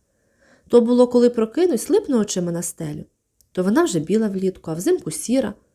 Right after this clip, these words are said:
А це чогось стала зовсім чорна. Ото лежу я та спросоння собі це все метикую. Коли прислухаюсь, коло мене близько щось джурчить, неначе потічок або течія тече по камінцях.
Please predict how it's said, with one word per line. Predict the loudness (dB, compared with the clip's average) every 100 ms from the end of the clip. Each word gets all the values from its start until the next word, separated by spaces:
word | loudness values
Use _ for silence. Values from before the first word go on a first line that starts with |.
| _ _ _
А | -18
це | -10 -8
чогось | -4 0 0
стала | 0 -2 -2
зовсім | -2 -4 -4
чорна. | -4 -4 -8 -8 -14 -16 _ _ _ _ _ _ _
Ото | -6 2 6
лежу | 6 4 4
я | 4 4
та | 0
спросоння | -6 -14 -6 -4 -2
собі | -4 -4 -6
це | -6 -8
все | -6 -4
метикую. | -4 -6 -8 -6 -6 -8 _ _ _ _ _ _ _
Коли | -2 -2
прислухаюсь, | 0 -2 -4 -6 -4 -2 -4 -8 -14 _ _ _ _
коло | -2 0
мене | 2 0 0
близько | 2 0 -2 -6
щось | -10 -12 -8 -4 -4 -4
джурчить, | -6 -6 -4 -4 -4 -10 _ _ _ -12
неначе | -2 0 2 0
потічок | 0 0 0 0 -4 -2
або | -4 -2
течія | -4 0 0 0
тече | -2 -4 -6
по | -6
камінцях. | -8 -6 -6 -10 -14 -16 _